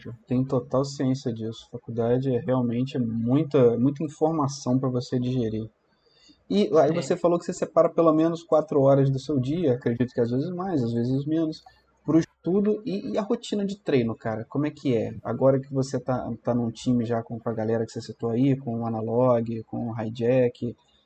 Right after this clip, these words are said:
Speaker 1: com o Cafortado, com o Flash, tem um horário, tipo assim, ó, de uma às três a gente só vai jogar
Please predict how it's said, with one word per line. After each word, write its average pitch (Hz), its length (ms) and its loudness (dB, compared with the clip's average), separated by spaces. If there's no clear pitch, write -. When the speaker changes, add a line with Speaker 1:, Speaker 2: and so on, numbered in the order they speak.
Speaker 1:
com 120 140 -4
o 117 40 -8
Cafortado, 123 840 0
com - 140 -10
o - 20 -10
Flash, 127 640 0
tem 135 220 6
um 123 100 2
horário, 131 340 2
tipo - 140 -8
assim, 120 180 -6
ó, 113 140 -6
de 113 240 -10
uma 170 460 2
às 165 160 -6
três 165 560 0
a 156 120 2
gente 147 240 -2
só 143 120 -2
vai 143 200 2
jogar 139 240 0